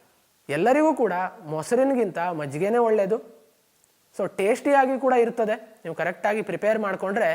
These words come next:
ಮಜ್ಜಿಗೆ ಟೇಸ್ಟಿಯಾಗಿ ಕೂಡ ಇರ್ತದೆ, ಅದರ ಜೊತೆಗೆ ಎಲ್ಲ ಗುಣಲಕ್ಷಣಗಳನ್ನು ಕೂಡ ಹೊಂದಿರ್ತದೆ. So ಪೋಷಕಾಂಶಗಳನ್ನು ಮತ್ತು ರೋಗಗಳನ್ನು ಗುಣಪಡಿಸುವಂಥ ಶಕ್ತಿಯನ್ನು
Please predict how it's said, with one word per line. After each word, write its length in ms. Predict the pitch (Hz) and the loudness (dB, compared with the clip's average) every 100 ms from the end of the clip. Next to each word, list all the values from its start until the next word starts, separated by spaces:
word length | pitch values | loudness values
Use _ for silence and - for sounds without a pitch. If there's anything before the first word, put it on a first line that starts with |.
| - - - _ 180 | -4 -16 -20 _ -6
ಮಜ್ಜಿಗೆ 300 | 175 202 170 143 | -4 -2 -2 -2
ಟೇಸ್ಟಿಯಾಗಿ 460 | 165 185 226 220 220 | -4 -2 0 0 -2
ಕೂಡ 100 | 220 208 | -2 0
ಇರ್ತದೆ, 280 | 196 202 208 269 - - _ | -2 -4 -4 -6 -10 -20 _
ಅದರ 140 | - 170 170 | -8 -6 -6
ಜೊತೆಗೆ 240 | 165 214 196 | -4 -2 0
ಎಲ್ಲ 100 | 190 180 | -2 -4
ಗುಣಲಕ್ಷಣಗಳನ್ನು 680 | 175 160 - 196 190 190 196 | -4 -6 -6 -6 -4 -4 -4
ಕೂಡ 100 | 196 226 | -2 -4
ಹೊಂದಿರ್ತದೆ. 420 | 214 175 156 127 - _ _ _ _ - | -2 -4 -4 -6 -14 _ _ _ _ -20
So 40 | 147 | -8
ಪೋಷಕಾಂಶಗಳನ್ನು 800 | 156 151 208 208 202 196 196 202 226 - - - | -6 -6 -4 -4 -4 -2 -2 -2 -6 -8 -18 -14
ಮತ್ತು 160 | 160 160 | -8 -2
ರೋಗಗಳನ್ನು 440 | 156 190 214 208 196 | -2 0 -2 -2 -2
ಗುಣಪಡಿಸುವಂಥ 560 | 185 190 190 180 185 185 170 | -4 -4 -6 -6 -8 -6 -6
ಶಕ್ತಿಯನ್ನು 360 | 160 185 180 | -8 -6 -6